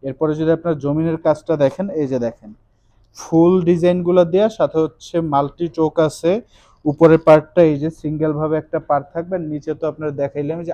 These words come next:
আটটা পার করা। আর এই শাড়ির কোনো উপর নিচে কোনো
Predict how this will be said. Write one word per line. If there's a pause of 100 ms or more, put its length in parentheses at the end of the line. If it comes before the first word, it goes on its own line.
আটটা
পার
করা। (600)
আর
এই
শাড়ির
কোনো
উপর
নিচে
কোনো